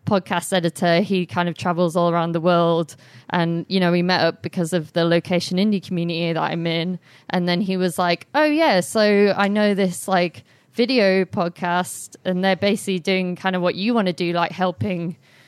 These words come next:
um, people be better at business," because, you know, I could just see kind of the struggle that was happening. And, you know, I w-, I've been there. Like, I was that person, like, three years ago or whatever. You know, I used to be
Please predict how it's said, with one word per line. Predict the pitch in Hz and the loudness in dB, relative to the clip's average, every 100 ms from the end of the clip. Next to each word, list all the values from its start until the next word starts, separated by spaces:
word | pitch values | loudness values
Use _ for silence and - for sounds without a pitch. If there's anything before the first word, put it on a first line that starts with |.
| _ _ - | _ _ 0
um, | 180 170 170 | 2 2 -2
people | - 190 - 175 170 | -4 -6 -4 -4 -2
be | 180 | -2
better | 170 180 190 165 | 0 0 0 -2
at | - | 0
business," | 220 190 175 170 | -2 0 -4 -4
because, | 196 180 175 | -6 -4 -4
you | 202 | -2
know, | 180 | 0
I | 170 | 0
could | - 170 | -2 -6
just | 185 - | -8 -8
see | - 214 190 170 156 - | -2 0 0 -2 -6 -10
kind | - 185 | -8 -6
of | 180 151 | -6 -4
the | 180 | -4
struggle | - - 196 170 190 | -4 -4 -2 0 0
that | 175 | 0
was | 165 180 | -2 -2
happening. | 220 247 170 165 175 | -2 -4 -4 -4 -4
And, | 165 190 | -4 -2
you | 185 | 0
know, | 175 | 0
I | - 202 | 2 2
w-, | 196 202 208 | 2 0 -2
I've | 185 208 196 | 0 0 0
been | 196 226 233 | -2 0 2
there. | 156 | 0
Like, | 156 165 - | 0 -2 0
I | 185 | 0
was | 185 185 - | 0 -2 -4
that | 175 - | -6 -4
person, | 196 202 208 170 165 | -2 -2 -2 -8 -6
like, | 160 - - _ _ - _ | -4 -4 -8 _ _ -20 _
three | - 196 196 | -8 0 2
years | 190 196 180 | 4 2 2
ago | 175 160 | 0 0
or | |
whatever. | 165 165 165 151 170 | 0 0 -2 0 0
You | 175 | 0
know, | 180 170 | -2 0
I | 175 | 0
used | 180 180 - | -2 -6 -6
to | 185 170 | -6 -6
be | 160 175 170 165 | -6 -6 -4 -6